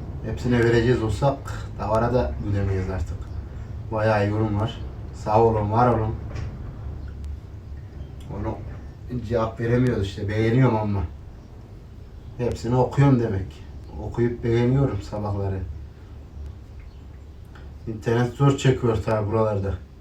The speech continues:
Yaylada. Görebildiğim kadar görüyorum işte. Yukarılarda çıktım mı yukarılarda iyi çekiyor. Ya,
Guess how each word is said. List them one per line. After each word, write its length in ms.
Yaylada. 600
Görebildiğim 680
kadar 260
görüyorum 440
işte. 340
Yukarılarda 680
çıktım 380
mı 140
yukarılarda 560
iyi 140
çekiyor. 360
Ya, 140